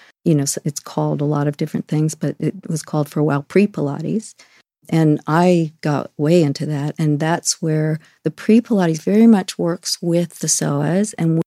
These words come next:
works with getting that, all those muscles that tend to be more held, to be more pliable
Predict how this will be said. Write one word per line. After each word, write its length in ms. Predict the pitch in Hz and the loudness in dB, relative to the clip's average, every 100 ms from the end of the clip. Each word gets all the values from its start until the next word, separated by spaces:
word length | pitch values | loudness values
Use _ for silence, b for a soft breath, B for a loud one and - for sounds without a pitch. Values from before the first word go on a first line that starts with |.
| _ | _
works 400 | 165 170 - - | 0 0 0 -6
with 300 | 170 160 156 b b b _ _ | -2 -2 -2 b b b _ _
getting 500 | 185 185 208 208 175 | 2 4 6 6 4
that, 300 | 165 160 170 | 4 2 2
all 220 | 175 175 208 | 2 4 6
those 260 | 220 196 | 4 2
muscles 320 | 185 196 196 | 0 0 -2
that 160 | 170 165 | -4 -6
tend 320 | - 185 220 | -6 0 2
to 80 | 208 | 0
be 160 | 185 180 | -2 0
more 240 | 175 170 | 0 -2
held, 640 | - - - 143 185 277 - b b b _ | -6 -12 -10 -6 -6 -8 -16 b b b _
to 100 | 196 175 - | -6 -4 0
be 200 | 196 214 | 4 4
more 220 | 208 185 | 4 0
pliable 760 | - 165 151 156 160 190 226 | -4 -4 -4 -4 -4 -4 -4